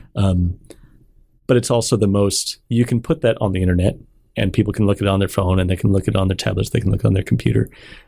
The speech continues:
Uh, you can, it can be read on the radio, which happens. It can turn into, uh, print newspapers across the state, which is ex-, exactly how things roll.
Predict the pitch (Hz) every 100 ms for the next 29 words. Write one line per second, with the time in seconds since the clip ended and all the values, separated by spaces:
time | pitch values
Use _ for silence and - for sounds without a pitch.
0 | - - 92 101 107 110 101 - _ -
1 | - - - 139 120 107 110 127 113 107
2 | 107 104 101 90 92 104 104 - - -
3 | 107 120 - - - _ - - 107 101
4 | 92 - - - - - 117 113 110 -
5 | 104 98 95 - - 95 98 - - 110
6 | - 110 101 104 101 110 104 - 98 -
7 | - 101 - 107 107 107 95 - - 101
8 | 95 98 - 95 98 - 101 92 98 95
9 | 120